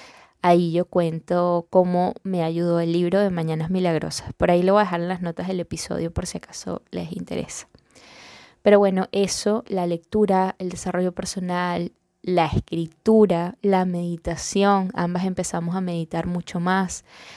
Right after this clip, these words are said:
a hacer ejercicio físico, en fin, fueron como unos meses de bastante transformación y bastante trabajo hacia adentro.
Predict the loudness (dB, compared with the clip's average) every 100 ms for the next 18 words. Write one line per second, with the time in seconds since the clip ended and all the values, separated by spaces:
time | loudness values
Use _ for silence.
0 | -20 -20 -8 -2 2 2 2 0 -2 -6
1 | -8 0 4 4 4 -4 -4 2 4 2
2 | -2 _ -6 -2 0 4 2 2 -8 _
3 | 0 4 4 2 2 2 2 2 2 2
4 | 0 0 -2 -6 -8 -6 -4 -4 -2 -2
5 | -2 -2 -4 -2 0 2 4 2 -4 -6
6 | -6 -4 -2 0 2 2 0 -4 2 4
7 | 4 2 -2 -6